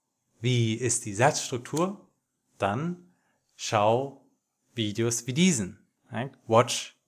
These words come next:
videos like these. Ja? Schau dir dieses Video an, schau dir die anderen Videos auf meinem Kanal an und dann wirst du rein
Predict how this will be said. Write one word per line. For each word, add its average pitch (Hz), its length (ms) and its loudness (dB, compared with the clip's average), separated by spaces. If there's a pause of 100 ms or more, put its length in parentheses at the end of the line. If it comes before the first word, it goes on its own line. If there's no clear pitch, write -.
videos 117 480 0
like 117 160 0
these. 131 460 -6 (100)
Ja? 110 240 -8 (1000)
Schau 117 300 6
dir 107 240 0
dieses 147 460 0
Video 143 300 0
an, 113 440 0 (180)
schau 107 400 0
dir 98 280 -6
die 95 180 -14
anderen 139 400 0
Videos 123 640 0
auf 104 400 -2
meinem 95 260 -8
Kanal 110 440 2
an 107 300 -2 (640)
und - 260 -6
dann 127 460 2 (720)
wirst 120 460 2
du 104 320 -8 (160)
rein 165 560 4